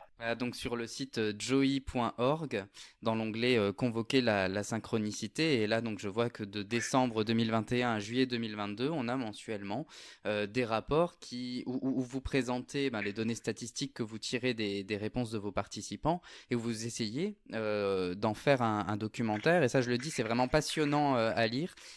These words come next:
C'est très étonnant. Euh, ça, ça, c'est, c'est vraiment, euh, cha-, chacun devrait aller, euh, y jeter un coup d'œil. Là, je regardais justement le, le rapport sur, euh,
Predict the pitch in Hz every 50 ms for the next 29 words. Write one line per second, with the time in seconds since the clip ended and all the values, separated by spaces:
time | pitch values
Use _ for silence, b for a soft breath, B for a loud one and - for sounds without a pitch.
0 | B B - - 120 - - - 226 226 175 180 175 - 165 147 139 123 123 156
1 | B B B B B B B - 104 107 104 101 98 104 104 101 - - - 104
2 | - - - 104 98 98 101 98 101 101 - - - - - 104 98 - - -
3 | 113 107 113 131 160 170 160 131 110 104 101 101 101 101 104 107 104 104 113 -
4 | - - - - - 143 135 151 143 135 123 117 113 127 120 113 120 123 117 104
5 | 101 98 101 107 b b b b b b b b _ - - 113 110 - 127 123
6 | - 143 131 120 120 - - - 113 117 120 147 170 170 120 104 B B B B
7 | B B _ _ _ _ - 120 135 143 151 151 151 156 135 143 131 135 127 123
8 | 135 147 139 135 - - 135 127 127 131 120 113 107 107 107 104 110 110 107 117
9 | 117 - - 139 139 135 - - - - - 123 104 110 110 107 104 104 104 101
10 | 104